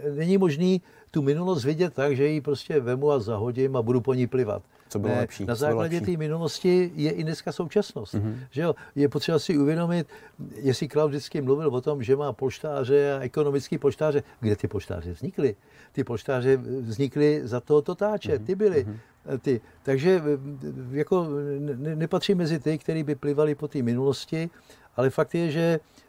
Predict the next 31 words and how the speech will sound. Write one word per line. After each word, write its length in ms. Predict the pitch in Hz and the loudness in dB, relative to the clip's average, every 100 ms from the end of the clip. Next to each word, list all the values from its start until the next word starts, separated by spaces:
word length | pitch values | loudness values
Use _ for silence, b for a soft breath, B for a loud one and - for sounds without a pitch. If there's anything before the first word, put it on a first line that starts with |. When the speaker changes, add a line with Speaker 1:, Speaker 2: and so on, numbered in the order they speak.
| b | b
Speaker 1:
to 100 | 147 | -2
tak 220 | 160 151 | 0 -2
nějak 240 | 170 156 123 | -2 -4 -6
ustrnulo, 760 | - 147 143 151 160 165 175 165 _ | -6 -4 -2 2 2 2 -2 -8 _
ale 260 | 120 131 139 | -2 0 0
on, 480 | 135 156 151 135 131 - | -2 -2 -4 -12 -6 -2
to 80 | |
není 140 | 151 180 | 0 2
jenom 180 | 175 143 | 0 0
ten 200 | 147 131 | 0 0
náš 200 | 123 - | -2 -2
problém. 340 | 117 107 107 | -4 -2 0
Já 100 | 117 | -2
si 120 | - | -2
myslím, 200 | 147 170 | -6 -4
že 100 | 151 | -2
ten 160 | 160 147 | -2 0
problém 380 | 147 139 156 156 | 0 0 0 2
je, 180 | 160 151 B B B - | 2 0 B B B -4
eh, 40 | 135 135 135 135 131 131 | 0 2 2 0 -2 -6
v 60 | 127 | -10
celé 300 | - 160 160 | -6 -4 2
Evropě, 400 | 143 139 139 147 | 2 2 0 -2
v 40 | |
celém 280 | - 151 151 | -4 -10 -10
světě. 340 | 131 151 151 135 | -8 -8 -2 -2
Dneska, 180 | 98 | 0
Speaker 2:
Mhm. 60 | 117 | -2
Speaker 1:
když 120 | 123 | -2
se 120 | - | -4
díváte 460 | 127 127 135 135 | -6 -4 -2 0